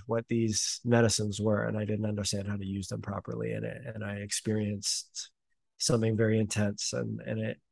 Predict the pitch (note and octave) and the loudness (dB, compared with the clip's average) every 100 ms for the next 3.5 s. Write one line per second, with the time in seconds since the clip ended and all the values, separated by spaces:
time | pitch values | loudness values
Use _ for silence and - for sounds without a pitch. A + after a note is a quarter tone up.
0 | _ _ C3+ C3+ C#3 A#2+ A#2 A#2+ G#2+ - | _ _ 8 12 10 10 8 6 2 4
1 | A2+ A2+ A2 A2 G2+ G2 - G#2 G#2 A2 | 6 6 6 2 0 -2 0 0 0 0
2 | A2 G#2 G#2 F#2+ - - - _ _ G#2+ | 0 2 -4 -6 -14 -20 -20 _ _ 0
3 | G#2 G2+ G2+ G2+ | 2 2 0 -2